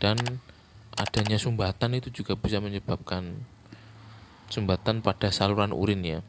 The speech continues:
Di mana ginjal ini adalah organ yang berfungsi untuk menyaring limbah sisa metabolisme dari dalam darah dan membuangnya melalui urin. Eh,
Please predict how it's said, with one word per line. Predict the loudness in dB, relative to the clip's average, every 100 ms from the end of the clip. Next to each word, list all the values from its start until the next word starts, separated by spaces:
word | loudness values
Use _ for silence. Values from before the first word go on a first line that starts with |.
| -16 _ _ _ -20 -20 -20 -20 -20 -20 -18 -14 -14 -16 -18 _ -4
Di | 0
mana | 2 0 -2
ginjal | -2 -2 0 2 2 2
ini | 0 0 0
adalah | 2 0 0 -2
organ | 0 0 -2 -2 0 2 2 0
yang | 2 2 0 0
berfungsi | 0 0 -2 -2 0 2 2 -2 -10 -20 -20 -20 -20 -20 -18 -10 0
untuk | 4 4 4 0 4 6 8 6
menyaring | 2 2 2 4
limbah | 2 4 4 2
sisa | 2 2 2
metabolisme | 0 0 0 0 0 0 0 -2 -2 0 0 0 -2 0
dari | 2 2 0 2 2 0 -4 -12 -20 -18 -2
dalam | 4 4 4
darah | 2 6 8 6 4 -12 -20 -20 -12 -4
dan | 0
membuangnya | 0 2 2 2 2 2
melalui | 2 4 4 4 4
urin. | 6 8 6 4 -2 -6 -10 -16 -18 -20 -20 -20 -20 -20 -20 -16 -14 -14 -14 -14 -6
Eh, | -4 -4